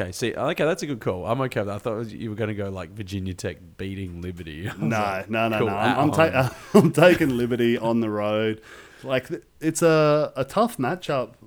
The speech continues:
Speaker 2: Like, you get one out of conference game, and they've picked Liberty, and this year Liberty are pretty darn good.
Speaker 1: Yeah,
Speaker 2: So
Speaker 1: yeah.
Speaker 2: that's a bit ballsy from Virginia Tech. I don't think it's gonna really matter much in the end because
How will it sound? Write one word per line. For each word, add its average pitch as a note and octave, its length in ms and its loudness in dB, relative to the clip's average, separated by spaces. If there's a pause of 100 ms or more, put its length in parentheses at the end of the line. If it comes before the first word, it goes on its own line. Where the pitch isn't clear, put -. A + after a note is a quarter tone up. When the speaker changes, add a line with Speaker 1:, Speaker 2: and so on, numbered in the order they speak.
Speaker 2:
Like, A#2 280 -6
you B2+ 200 -4
get D3 240 2
one C3 240 2
out B2 180 0
of A#2 100 -6
conference B2 440 -6
game, B2 360 0
and A2 100 -2
they've A2 120 -4
picked D3 180 -4
Liberty, B2 480 2
and G#2+ 240 0
this B2+ 180 -4
year B2+ 120 0
Liberty D#3 280 0
are - 60 -6 (180)
pretty F3 220 -4
darn D3 360 -2
good. A#2 320 -2
Speaker 1:
Yeah, D#2 40 -10
Speaker 2:
So G#2+ 440 0
Speaker 1:
yeah. G2+ 100 -4 (500)
Speaker 2:
that's B2+ 220 -6
a C3+ 100 2
bit E3 240 0
ballsy C3+ 480 0
from B2+ 160 -2
Virginia A#2+ 420 -2
Tech. B2+ 280 -4
I A#2+ 80 -2
don't D3+ 180 0
think B2 300 -4
it's A#2 200 -6
gonna A2+ 280 -4
really G#2 420 -4
matter F#2+ 420 -2
much A2 320 -2
in G#2+ 100 -2
the G#2 100 -2
end A2+ 340 -2
because F#2+ 460 -10